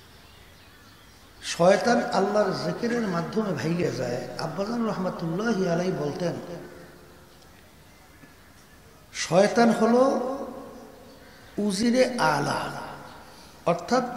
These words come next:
বড় পরামর্শদাতা, আর ভিতরে যে নফস আছে, নফস হলো বাদশা। বাদশার পরামর্শদাতা যত, যত দুর্বল হয়, বাদশা তত দুর্বল হয়ে পড়ে।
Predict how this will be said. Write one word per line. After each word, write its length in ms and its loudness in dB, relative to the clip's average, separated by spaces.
বড় 260 4
পরামর্শদাতা, 960 2
আর 180 4
ভিতরে 460 4
যে 100 4
নফস 460 4
আছে, 340 -2
নফস 280 2
হলো 200 2
বাদশা। 440 0
বাদশার 540 4
পরামর্শদাতা 840 4
যত, 320 0
যত 220 0
দুর্বল 420 4
হয়, 320 0
বাদশা 440 4
তত 280 2
দুর্বল 400 6
হয়ে 260 0
পড়ে। 180 -6